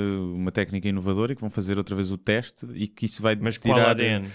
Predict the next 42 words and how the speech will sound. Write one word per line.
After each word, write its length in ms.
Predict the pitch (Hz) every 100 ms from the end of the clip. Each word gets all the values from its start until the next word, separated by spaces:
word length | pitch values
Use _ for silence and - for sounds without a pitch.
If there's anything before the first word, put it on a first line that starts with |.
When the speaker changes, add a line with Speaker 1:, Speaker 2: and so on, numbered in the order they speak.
| - - - _
Speaker 1:
do, 720 | 104 104 104 98 95 92 90
do 100 | 90
que 40 | -
foi 100 | 101
encontrado 280 | 98 104
no 100 | 101
carro 400 | 95 95 90 - _ _ _ _ _ _
e 100 | 92
no 140 | 92 92
apartamento, 640 | 92 - 92 87 80 - -
e 120 | 90
que 160 | -
vai 240 | 85 95 92
dar 180 | 98 92
cem 160 | 104
por 80 | 90
cento 120 | 101
de 60 | 92
certeza 320 | 98 110 104
se 220 | - -
era 140 | 110 104
dela 240 | 110 123
ou 60 | 123
se 120 | 113
era 80 | 104
dos 180 | 98
irmãos 320 | 101 101 104 101
ou 60 |
do 100 | 101
pai. 220 | 101 90
Speaker 2:
Sim. 60 | 90 - _ _ _ _ _ _
Sendo 260 | - - 104
que 100 | 107
o 40 |
A 40 | 110
D 100 | 110
N 100 | 120
é 40 |
transferível, 600 | 120 120 - 120 117 107
não 140 | 98 90
é? 100 | 92
Portanto, 500 | - - 90 90